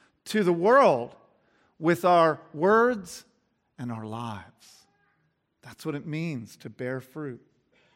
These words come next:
And Jesus says, "In this task, you will not be alone." We could never accomplish this.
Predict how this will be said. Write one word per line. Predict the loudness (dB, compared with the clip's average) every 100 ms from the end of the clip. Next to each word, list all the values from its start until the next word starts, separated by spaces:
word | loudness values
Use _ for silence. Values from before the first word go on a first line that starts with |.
| _ _ _ _
And | -8 -6 -6
Jesus | -6 -6 -6 -8 -12
says, | -8 -4 -4 -4 -10 -18 _ _ _ -12
"In | -8 -6
this | -6 -8 -12
task, | -16 -12 -10 -12 -16 -20 _ _ _ _
you | -12 -10 -12 -12
will | -6 -4 -4 -8 -12 _ _
not | -14 -10 -10 -10 -14 -18 _ _ _
be | -14 -12 -14 -18 _ _ _
alone." | -18 -16 -16 -18 -20 _ _ _ _ _ _ _ _ _ _ _ _ _ _ _ _ _ _ _ _ _ _
We | -6
could | -2
never | 0 2
accomplish | 0 -4 -8 -8 -8 -20
this. | -20 -20